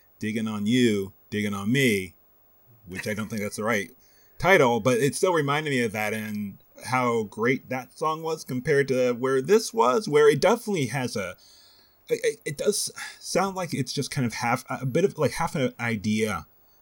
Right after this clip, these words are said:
there, where on the one hand, I definitely have a, like, a full sense of, uh, the piano balladry, uh,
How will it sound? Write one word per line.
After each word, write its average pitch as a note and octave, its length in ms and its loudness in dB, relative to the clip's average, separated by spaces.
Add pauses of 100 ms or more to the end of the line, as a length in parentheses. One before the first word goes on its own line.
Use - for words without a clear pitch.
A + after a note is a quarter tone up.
(160)
there, G2 460 0
where G#2 560 -2 (100)
on A2+ 120 0
the A#2 60 -2
one C3 200 2
hand, C#3 200 2
I A2 100 2
definitely A2 420 -2
have A2 240 -4
a, G2+ 40 -6
like, F#2+ 200 -8
a - 40 -8
full A#2 280 -4
sense G#2+ 320 -2
of, F#2 260 -4
uh, F2+ 80 -6
the - 80 -10
piano B2 340 0
balladry, F#2 720 -2 (600)
uh, F2 240 -4